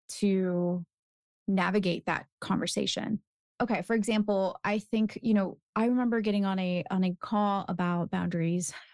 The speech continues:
few weeks ago, and they mentioned sexual boundaries. And it wasn't so much, it was, she mentioned more like have,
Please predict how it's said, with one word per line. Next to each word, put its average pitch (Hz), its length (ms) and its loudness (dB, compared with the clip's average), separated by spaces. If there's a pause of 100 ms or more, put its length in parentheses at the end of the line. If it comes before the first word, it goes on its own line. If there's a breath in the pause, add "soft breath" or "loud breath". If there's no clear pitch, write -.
(140 loud breath)
few 196 140 2
weeks 180 240 -4
ago, 170 380 -2 (180)
and 214 140 4
they 220 100 0
mentioned 254 480 0
sexual - 360 -2
boundaries. - 520 -4 (140)
And 220 160 2
it 240 40 2
wasn't 262 300 0
so 277 140 -2
much, 214 360 -2
it 220 100 0
was, 226 260 0 (640 loud breath)
she 294 180 -2
mentioned 302 260 2
more 247 200 0
like 190 140 0
have, 202 260 -2